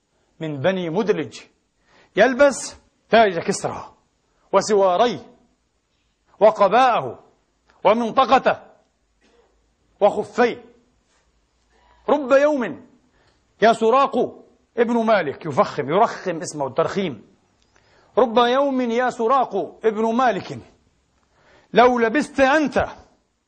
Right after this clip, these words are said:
هذا من متاع كسرى وآل كسرى كان شرفا لك ولقومك. ثم أقبل على نفسه وقال: اللهم إنك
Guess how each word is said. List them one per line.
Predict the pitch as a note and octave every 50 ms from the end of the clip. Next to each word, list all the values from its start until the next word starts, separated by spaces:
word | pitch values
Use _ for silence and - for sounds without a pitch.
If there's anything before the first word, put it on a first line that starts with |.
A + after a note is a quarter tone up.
| _ _ _ _ -
هذا | - G#3+ C4 C4+ B3 A#3 G#3 F#3 G3+ G3 F3+ F3
من | F3 F#3 F3+ F3+
متاع | F3+ E3+ - G3+ G#3 G3 F3+ D#3 E3
كسرى | - - F#3+ - - F#3+ F3+
وآل | E3+ F3 F3 F3 F3 F#3 F#3 F3 E3+ D#3+ D#3
كسرى | - - - - F#3+ F3+ E3+ D#3+
كان | D3 - G3 F#3 F3 E3+ E3
شرفا | C3+ D3 F#3+ E3+ D#3+ C3+ C#3
لك | D#3 D3+ D#3 E3 D#3 E3
ولقومك. | D#3+ D3 C#3+ C#3 - - D3 C3+ A#2+ A2+ G2+ - - - _ _ _ _ _ _ _ _ _ _ _ _ _ _ _ _ _ _ _ _ _ _ _ _ _ _ _ _ _ _ _ _ _ _ _ _ _ _ _ _ _ _
ثم | - E3+ D#3+ D#3
أقبل | F3 F#3 - - D3+ E3+ E3
على | D3+ C#3 D3+ E3
نفسه | E3+ - - - D3 D3+
وقال: | C#3+ C#3 C3 - D#3 C3 - - - - - _ _ _ _ _ _ _ _ _ _ _ _ _ _ _ _ _ _ _ -
اللهم | C#3+ D3 D3+ E3+ F#3 F3 G3+ F#3+ F3+ F3
إنك | E3 F#3 F#3 F3 D3+ A#2+ - - - -